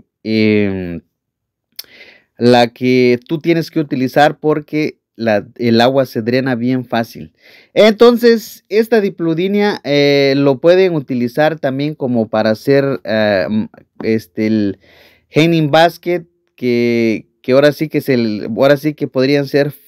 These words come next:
floreros, ¿verdad? O maceteros, ¿verdad? Pero que se puedan colgar. Entonces, este, canastas, como le dicen en otras partes, como ustedes pueden ver aquí en la imagen, que también se ven bien bonitas. Imagínate una de estas colgada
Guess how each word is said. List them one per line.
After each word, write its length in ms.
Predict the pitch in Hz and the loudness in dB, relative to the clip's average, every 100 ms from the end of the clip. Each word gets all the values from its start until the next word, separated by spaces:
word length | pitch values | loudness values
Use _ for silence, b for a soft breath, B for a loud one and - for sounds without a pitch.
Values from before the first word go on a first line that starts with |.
| _ | _
floreros, 720 | _ - - 120 131 160 131 | _ -14 -2 2 2 2 0
¿verdad? 440 | 110 104 123 139 110 | -2 -2 0 2 0
O 200 | 71 110 | -2 -2
maceteros, 720 | 110 110 - 107 151 165 131 | -2 -2 -4 -4 0 0 0
¿verdad? 420 | 104 98 117 139 - b b b b _ | -4 -2 -2 -4 -8 b b b b _
Pero 240 | 123 120 113 | 0 2 0
que 100 | 120 | -4
se 160 | 120 | -4
puedan 360 | 107 135 139 120 | -2 0 0 0
colgar. 560 | 110 107 107 147 127 - _ _ _ _ | -2 -2 0 -2 -4 -14 _ _ _ _
Entonces, 640 | 127 117 147 151 151 135 135 | -8 0 2 2 0 0 0
este, 800 | 120 - 127 120 117 113 104 - | -2 -2 0 2 2 2 -2 -2
canastas, 600 | 139 127 156 175 - 131 | -2 2 0 0 -4 -6
como 220 | 135 123 | -4 -2
le 100 | 117 | 0
dicen 320 | 123 139 131 | 0 -2 -4
en 240 | 120 92 113 | -4 -2 -2
otras 300 | 127 117 - | -2 -4 -2
partes, 520 | 143 165 156 120 - | 0 0 -2 -10 -12
como 180 | - 117 | -10 -6
ustedes 300 | 117 139 139 | -2 0 -2
pueden 260 | - 139 127 | -2 -2 2
ver 140 | 131 | 2
aquí 300 | 123 - 135 | 2 -2 -4
en 140 | 131 117 | -2 -2
la 60 | |
imagen, 420 | 113 113 143 151 | -2 -2 -2 -4
que 100 | 135 | -8
también 500 | 117 117 117 123 123 | -8 -4 -2 -2 -4
se 140 | 123 117 | -2 0
ven 180 | 120 120 | 0 0
bien 180 | 123 117 | 0 0
bonitas. 380 | 120 160 139 | -2 -2 -2
Imagínate 480 | 139 139 190 190 165 | 0 0 2 2 2
una 260 | 156 175 160 | 0 0 0
de 120 | 156 | 0
estas 260 | 165 147 - | -2 -6 -6
colgada 540 | 123 120 135 139 120 | -4 0 0 0 -4